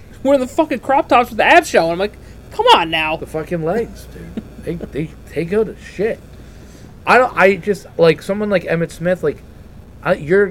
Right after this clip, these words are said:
Speaker 2: your record's safe. I think your record's safe for old.
Speaker 1: Yeah.
Speaker 2: I don't know how, I mean, when's the next A P coming out? I don't know.
Speaker 1: I don't
Speaker 2: Barkley was supposed to be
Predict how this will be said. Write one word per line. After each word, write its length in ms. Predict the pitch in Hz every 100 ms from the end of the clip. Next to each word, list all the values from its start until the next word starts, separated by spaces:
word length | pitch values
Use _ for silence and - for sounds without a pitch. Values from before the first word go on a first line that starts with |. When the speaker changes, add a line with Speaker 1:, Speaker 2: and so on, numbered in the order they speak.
| 131
Speaker 2:
your 140 | 165
record's 420 | 185 208 170 107 -
safe. 440 | 156 143 - - - -
I 60 | 170
think 100 | 214
your 100 | 160
record's 280 | 160 147 -
safe 240 | 156 147
for 220 | - 110
old. 160 | 90 87 90 - - - -
Speaker 1:
Yeah. 420 | 165 143 139 - - -
Speaker 2:
I 80 | 160
don't 100 | 180
know 100 | 165
how, 200 | 165 175 -
I 80 |
mean, 220 | 170 185 170 - -
when's 200 | 160 196
the 40 | 220
next 280 | 214 - -
A 160 | 185 190
P 300 | - 180 165
coming 280 | 123 107
out? 180 | 92 85 -
I 120 | 202
don't 160 | 220 165
know. 180 | 190 180 - - -
Speaker 1:
I 120 | 233
don't 100 | 202
Speaker 2:
Barkley 260 | 277 269 220
was 140 | 175
supposed 320 | 151 160 151
to 80 | 127
be 460 | 156 208 139 110